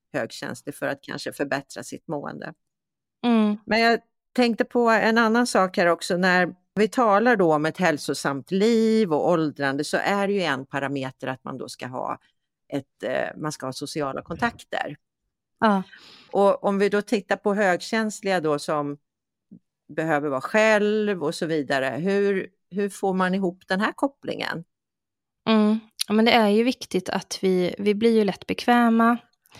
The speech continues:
Speaker 2: och, ehm, är vi introverta och högkänsliga så är det ju lätt hänt att vi isolerar oss emellanåt.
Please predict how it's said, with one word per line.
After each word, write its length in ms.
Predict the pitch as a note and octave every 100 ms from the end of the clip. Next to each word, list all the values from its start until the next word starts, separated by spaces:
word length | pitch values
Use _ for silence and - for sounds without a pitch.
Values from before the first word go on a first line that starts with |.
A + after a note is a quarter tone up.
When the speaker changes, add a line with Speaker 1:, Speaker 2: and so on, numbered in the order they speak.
| - - -
Speaker 2:
och, 440 | - F#3+ _ _ -
ehm, 880 | E3+ E3+ E3+ E3 E3+ E3+ - G3 G#3 G3
är 100 | F3+
vi 80 |
introverta 500 | F3+ F3+ F#3 F#3+ -
och 60 | F#3+
högkänsliga 560 | F#3 F3+ F3 F3+ F#3 F3+
så 160 | -
är 200 | G3+ F#3
det 60 | G3
ju 60 |
lätt 260 | G#3+ - -
hänt 240 | E3 E3
att 160 | F3+ -
vi 40 |
isolerar 540 | F3+ - F#3 F3 F3+ F#3
oss 300 | G3 - - B3+ A3
emellanåt. 680 | F#3 F3+ F3+ F3+ F#3 -